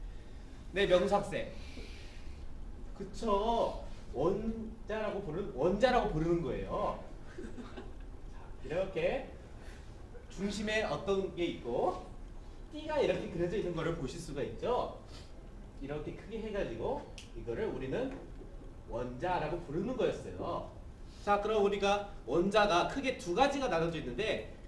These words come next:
그 두 가지가 어떤 건지 한번 이야기해 볼까요? 네, 하하 학생. 어, 크게 두 가지로 원자 핵이랑 전자. 그쵸?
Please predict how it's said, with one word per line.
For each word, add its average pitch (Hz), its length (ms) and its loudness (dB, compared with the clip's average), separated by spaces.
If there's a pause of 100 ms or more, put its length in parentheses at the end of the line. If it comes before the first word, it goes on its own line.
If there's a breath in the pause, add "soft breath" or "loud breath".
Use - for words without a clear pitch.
그 220 140 0
두 208 140 0
가지가 240 380 4
어떤 214 200 -2
건지 208 160 0
한번 202 180 2
이야기해 165 280 4
볼까요? 160 500 4 (1160)
네, 214 240 6
하하 262 340 8
학생. 240 420 4 (1900)
어, 180 520 2
크게 - 240 -2
두 175 100 -6
가지로 175 460 2 (1500 loud breath)
원자 170 320 2
핵이랑 196 600 2 (300)
전자. 139 880 2 (220)
그쵸? - 680 4